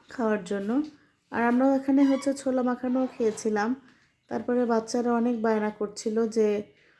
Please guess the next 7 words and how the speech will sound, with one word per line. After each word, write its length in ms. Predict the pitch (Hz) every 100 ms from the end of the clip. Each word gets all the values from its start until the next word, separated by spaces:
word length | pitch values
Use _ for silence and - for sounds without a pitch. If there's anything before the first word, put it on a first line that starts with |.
| _ _ _
এরকম 400 | - 220 220 226
করে 280 | 226 233 233
হচ্ছে 640 | 226 233 - 247 240 233 - - - -
আলু 280 | 214 240
বিক্রি 320 | 269 240 233 214
করছিল। 560 | 196 180 - 196 262 349 - _ _ _ _ _ -
এটাকে 520 | 262 262 277 294